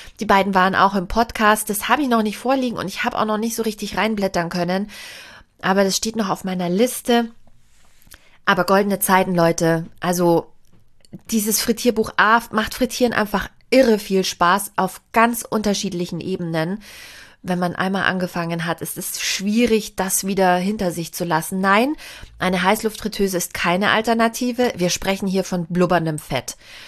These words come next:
Damit schmeckt alles besser. Und was alles damit besser schmecken kann und auch noch geil aussehen kann, das haben die uns in Goldene Zeiten wirklich unglaublich gut vermittelt. Dann habe ich dieses Jahr auch die Bücher von Anne-Kathrin Weber für mich entdeckt.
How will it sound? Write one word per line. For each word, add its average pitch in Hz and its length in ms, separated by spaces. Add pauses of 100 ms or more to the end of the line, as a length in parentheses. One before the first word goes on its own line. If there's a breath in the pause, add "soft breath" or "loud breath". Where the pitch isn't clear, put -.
(260 loud breath)
Damit 160 380
schmeckt 151 260
alles 151 280
besser. 190 520
Und - 560
was 208 440
alles 170 280
damit 175 300
besser 185 260
schmecken 190 380
kann 180 200
und 254 300
auch 202 100
noch 185 220 (120)
geil 254 300
aussehen 208 480
kann, 170 360 (880 loud breath)
das 190 200
haben 185 240
die 185 120
uns 180 220
in 175 160
Goldene 180 400
Zeiten 160 600 (180)
wirklich 175 480 (120)
unglaublich 180 540
gut 170 160
vermittelt. 131 580 (640)
Dann 269 260
habe 262 160
ich 254 140
dieses 233 340
Jahr 202 280
auch 240 160
die 233 220
Bücher 233 420
von 214 220
Anne-Kathrin 208 580
Weber 196 280
für 170 140
mich 160 200
entdeckt. 156 400